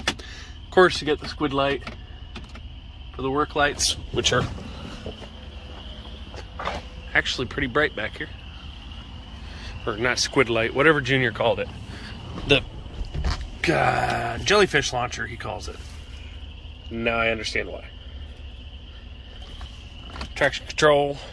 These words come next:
If I sit and hold it, it should blink. Stabilitrack off. <laughs> Ha ha.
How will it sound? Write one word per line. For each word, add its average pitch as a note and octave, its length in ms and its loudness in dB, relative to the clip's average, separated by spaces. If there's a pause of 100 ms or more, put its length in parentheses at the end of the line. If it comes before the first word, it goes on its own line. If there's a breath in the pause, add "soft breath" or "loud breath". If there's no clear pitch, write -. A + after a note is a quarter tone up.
(3500 loud breath)
If - 40 -14
I - 40 -6
sit - 200 0
and A2+ 100 -10
hold C3 280 6
it, A#2 60 0
it A2 120 -4
should B2+ 280 -2
blink. B2 360 -4 (4000 loud breath)
Stabilitrack C#3 880 6 (380)
off. - 560 -6
<laughs> - 160 -8
Ha D#3+ 140 6
ha. C3+ 400 4